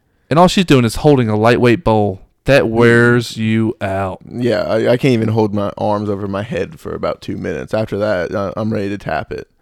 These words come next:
Speaker 1: Absolutely, absolutely. So I c-, I love the way they played this. They both look so pathetic.
Speaker 2: Pathetic. And, like, you even see her, like, whenever Ragnar came back in one of the times, like, she had to jump up and try to lift the bucket back over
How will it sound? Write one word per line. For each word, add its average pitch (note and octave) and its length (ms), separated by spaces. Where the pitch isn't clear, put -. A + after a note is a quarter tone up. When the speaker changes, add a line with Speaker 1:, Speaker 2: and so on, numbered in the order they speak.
Speaker 1:
Absolutely, F3+ 540
absolutely. B2 460
So A2+ 460
I D#3 140
c-, - 260
I C#3+ 120
love D3+ 260
the D#3 80
way D3 140
they A#2+ 100
played A2+ 280
this. A#2 400
They C3 120
both C3+ 340
look A#2+ 200
so A2+ 500
pathetic. A2 420
Speaker 2:
Pathetic. - 80
And, A2+ 140
like, A#2 220
you B2 180
even C#3 200
see C3 340
her, A2 220
like, G#2+ 420
whenever A#2 360
Ragnar A2 460
came A2+ 240
back G#2+ 260
in A2 140
one G#2 120
of G#2 60
the G#2 100
times, G2+ 400
like, G#2 200
she - 160
had A#2 140
to G#2+ 100
jump A2 400
up G#2 260
and G#2 140
try A2 200
to A#2 120
lift A#2 360
the A2 120
bucket A2 460
back G#2+ 280
over F#2+ 500